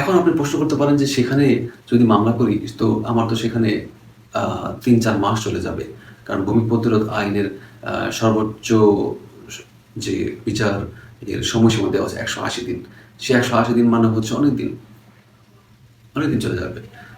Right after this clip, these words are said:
তাহলে তো অনেক দিন চলে গেল। এখন আমি তো বলেছি যে মাত্র একদিনে কিভাবে প্রতিকার পেতে পারেন। হ্যাঁ দর্শক, একদিনই সম্ভব, যদি আপনার সমস্ত ডকুমেন্ট ঠিক থাকে, তাহলে কিন্তু একজন এক্সিকিউটিভ ম্যাজিস্ট্রেট আপনাকে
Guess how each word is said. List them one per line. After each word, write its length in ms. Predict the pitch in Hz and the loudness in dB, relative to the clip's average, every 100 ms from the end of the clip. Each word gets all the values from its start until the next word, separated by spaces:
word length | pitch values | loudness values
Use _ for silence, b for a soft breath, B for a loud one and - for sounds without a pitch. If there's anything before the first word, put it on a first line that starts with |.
| B - | B -2
তাহলে 240 | 127 123 135 135 | 2 4 4 4
তো 60 | 135 120 - - - - 123 | 4 4 0 -4 -12 -6 4
অনেক 120 | 120 | 6
দিন 80 | 113 - | 6 2
চলে 100 | - | -2
গেল। 80 | - 117 | -4 -4
এখন 120 | 120 110 - | -4 -4 -2
আমি 120 | 120 123 | 0 2
তো 40 | 143 131 | 4 4
বলেছি 240 | 143 135 120 | 4 4 2
যে 40 | 117 110 | 2 2
মাত্র 160 | 113 104 - 147 | 2 -2 2 4
একদিনে 380 | 139 113 110 104 | 4 4 4 4
কিভাবে 340 | 110 110 - - - B B | 2 -2 -2 -6 -10 B B
প্রতিকার 320 | 113 110 110 - | -4 -2 -4 -4
পেতে 160 | 117 - | -8 -6
পারেন। 180 | 113 117 - B B - | -6 -8 -12 B B -8
হ্যাঁ 140 | 113 113 | 0 0
দর্শক, 260 | - - - - b b b b _ | 0 -8 -12 -18 b b b b _
একদিনই 440 | 147 151 - - - - | 2 2 8 8 8 4
সম্ভব, 300 | 104 104 - - - - 131 | -4 -6 -8 -12 -20 -2 4
যদি 140 | 120 117 | 6 6
আপনার 200 | 113 110 113 | 4 0 2
সমস্ত 280 | 123 127 - 104 | 2 2 -2 -2
ডকুমেন্ট 340 | 107 104 104 - | 0 0 0 0
ঠিক 120 | 110 - | -2 -4
থাকে, 200 | - - - - - - - - - - | -8 -10 -16 -20 -20 -20 -20 -20 -20 -2
তাহলে 200 | 120 127 120 | 0 2 4
কিন্তু 160 | 107 - | 2 2
একজন 220 | 98 101 95 - | -2 -4 -4 -2
এক্সিকিউটিভ 360 | 117 123 120 113 110 | -2 0 2 4 4
ম্যাজিস্ট্রেট 400 | 110 - 98 - - | 4 2 -6 -8 -8
আপনাকে 320 | - 113 - | -6 -6 -8